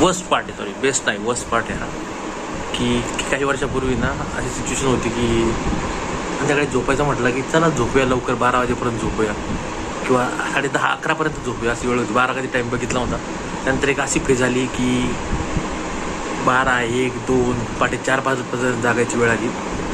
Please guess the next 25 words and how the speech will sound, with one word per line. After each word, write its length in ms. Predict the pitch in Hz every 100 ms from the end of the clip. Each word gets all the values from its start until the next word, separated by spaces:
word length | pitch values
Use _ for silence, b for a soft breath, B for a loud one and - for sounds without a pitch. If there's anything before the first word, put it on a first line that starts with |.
| - -
आणि 300 | 123 123 123 120 - - 104 - - - - -
आता 240 | 123 - 135
लेटेस्टमध्ये 600 | 135 147 135 - 135 131
माहिती 280 | 131 127 120
पडल्यामुळे 420 | 120 120 123 123
मला 220 | 123 123 120 113
माहिती 340 | 120 120 113 113
झाल्याप्रमाणे 520 | 113 113 120 120 147 185 - - - - - - - - - - - - - - - - -
त्याला 140 | 143 143
इन्सोमिनिया 540 | 143 143 147 139 135
असं 140 | 120 117
म्हणतात, 420 | 104 - - 117
इन्सोमिनिया 420 | 113 120 113 110
फेज. 240 | 110 104
आणि 140 | 107 117
I 140 | 131
think 300 | 131 135 127 - - - - - - - - - 131
परत 140 | 135 131 139
ती 60 |
फेज 320 | - 120 113
I 40 | 123
think 220 | 104 113
चालू 220 | 117 120
झाली 220 | 123 107
माझी. 260 | 104 104